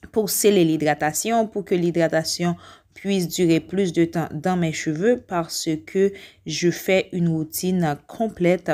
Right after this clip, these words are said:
pour activer la, euh, pour, euh, activer l'hydratation et la nutrition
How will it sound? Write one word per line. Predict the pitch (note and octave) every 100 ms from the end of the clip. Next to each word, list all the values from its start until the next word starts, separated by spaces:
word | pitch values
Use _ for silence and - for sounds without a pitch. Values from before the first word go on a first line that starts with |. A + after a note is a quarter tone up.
| D3
pour | F3+ F3 -
activer | E3 - - D#3 E3+ F3 - - - -
la, | D3+ D3+ G3
euh, | F3
pour, | E3 G3+ F#3+ F3 D#3+
euh, | -
activer | D#3+ D3+ - F3 F3 G3 F3
l'hydratation | E3 D3+ D3 D3+ - G3 F#3+
et | F3
la | D#3 D3
nutrition | D3+ D3+ D3 - F3+